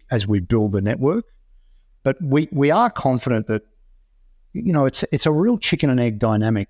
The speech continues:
where the more investment opportunities you have and can provide people, the more attractive it is for investors to come and take a look.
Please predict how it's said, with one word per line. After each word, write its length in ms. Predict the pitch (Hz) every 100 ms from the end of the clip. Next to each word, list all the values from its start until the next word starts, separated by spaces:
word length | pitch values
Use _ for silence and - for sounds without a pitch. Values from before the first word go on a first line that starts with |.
| -
where 420 | 117 117 113 107 _ _ _ _ _ _
the 60 | 139
more 340 | 139 160 202
investment 460 | 175 135 135 - 120
opportunities 640 | 117 113 - 120 110 98
you 140 | 110
have 600 | 101 107 95 117 143 - _ _ _ _ _ _
and 140 | 127 110
can 140 | 117
provide 480 | 110 104 104 104 107
people, 320 | 110 98 101
the 120 | 107
more 240 | 113 131 131
attractive 540 | - - 127 - 127
it 100 | 107
is 180 | 110 104
for 180 | - 110
investors 600 | 101 107 107 - 104 -
to 100 | -
come 180 | - 107
and 100 | 98
take 220 | 107 95
a 60 |
look. 180 | 98 92